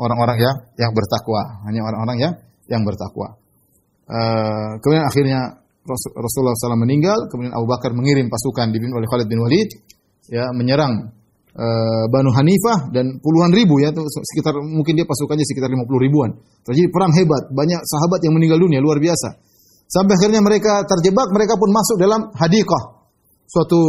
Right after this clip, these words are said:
eh, apa namanya, eh, kebun ya, milik, semacam benteng milik Musailimah Al-Kazzab. Sehingga kaum muslimin sulit untuk menembus benteng tersebut. Maka muncullah seorang sahabat namanya Al-Bara' bin Malik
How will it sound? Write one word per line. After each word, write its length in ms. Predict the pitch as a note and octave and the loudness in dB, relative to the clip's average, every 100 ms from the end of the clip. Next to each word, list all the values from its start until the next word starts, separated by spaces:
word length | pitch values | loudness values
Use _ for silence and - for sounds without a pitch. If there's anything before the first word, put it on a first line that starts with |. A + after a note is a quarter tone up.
| C#3+ - - | 2 -2 -4
eh, 500 | C3+ C#3 C3+ B2+ B2 B2+ | -2 0 2 2 0 -2
apa 80 | C3+ B2+ | -2 -2
namanya, 320 | B2 C#3+ E3 - _ | -2 -4 -6 -8 _
eh, 240 | - A2+ A#2 C#3 | -14 -12 -4 -2
kebun 320 | B2 D#3+ A3 | 0 2 4
ya, 160 | D#3+ G3+ - | 2 0 0
milik, 320 | D3+ F#3+ F#3+ - _ _ _ _ | 2 2 2 -8 _ _ _ _
semacam 360 | - C#3 C#3 C#3+ | -8 -4 0 2
benteng 400 | D3 D3 G3+ E3+ | 2 2 2 2
milik 320 | D#3 F#3+ - - | 2 2 -2 -10
Musailimah 480 | D3+ - F3 F#3+ G3+ F#3 | -6 -2 2 2 2 2
Al-Kazzab. 560 | G#3 E3 F#3 - - _ _ _ _ - | 2 2 2 -2 -12 _ _ _ _ -2
Sehingga 280 | E3+ G3+ | 2 2
kaum 160 | G#3+ G#3 | 2 2
muslimin 280 | G3 A#3 A#3+ | 2 2 2
sulit 320 | C4+ C#4 A3+ | 4 2 2
untuk 240 | G3+ G3+ | 2 2
menembus 400 | F3+ F3 F3+ B3+ E3+ | 2 4 4 2 2
benteng 240 | F#3 F#3+ F#3+ | 2 4 2
tersebut. 560 | G3 A3 F#3+ D#3 - _ _ _ _ _ _ _ | 4 4 4 2 -4 _ _ _ _ _ _ _
Maka 240 | D3 D3 E3 | -4 0 2
muncullah 320 | E3+ B3+ C4+ | 2 2 0
seorang 280 | G#3+ F#3+ E3 | 0 0 2
sahabat 280 | - G3 G#3 | 2 2 0
namanya 200 | F3 E3+ E3+ | 2 2 2
Al-Bara' 320 | D3+ E3 F#3 | 2 2 2
bin 160 | D#3 D3+ | 0 2
Malik 320 | D3 C3 | 2 0